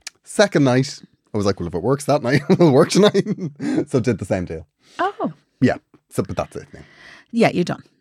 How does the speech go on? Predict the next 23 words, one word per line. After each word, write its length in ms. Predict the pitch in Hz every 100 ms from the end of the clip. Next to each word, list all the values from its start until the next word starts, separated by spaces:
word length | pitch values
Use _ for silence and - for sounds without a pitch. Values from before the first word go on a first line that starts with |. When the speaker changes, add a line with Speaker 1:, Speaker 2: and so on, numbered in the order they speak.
| _
Speaker 1:
Yeah, 140 | 139 135
I'm 80 | 113
done. 240 | 101 85 - _
Glad 200 | - 180
I 60 | 208
did 220 | 151 143
it. 240 | 127 - - _
Glad 200 | 143 151
I 40 |
made 220 | 165 143 120
my 120 | 117
stand. 500 | - 113 101 107 - 123 - 147
<laughs> 320 | 170 175 190
Speaker 2:
You 60 | 277
made 200 | 330 320
your 80 | 254
point. 280 | 180 156 185
Speaker 1:
The 60 |
stand 340 | 175 220 220 208
is 80 |
a 60 | 170
little 160 | 190 160
bit, 180 | 151